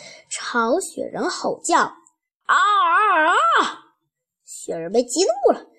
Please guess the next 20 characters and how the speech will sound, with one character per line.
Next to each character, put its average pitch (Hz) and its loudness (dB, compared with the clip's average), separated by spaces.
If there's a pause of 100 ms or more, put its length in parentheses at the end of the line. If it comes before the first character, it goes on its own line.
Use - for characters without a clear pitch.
(200)
张 415 4 (160)
牙 226 2
舞 254 2
爪 247 -2 (320)
朝 - -8
贝 240 2
利 240 2
奥 175 -4
扑 240 -4
来。 196 -4 (480)
糟 359 0
糕！ 370 0 (800)
贝 392 4
利 392 2
奥 277 4
吃 403 0
下 - 2
去 - -2
的 330 2
催 - -10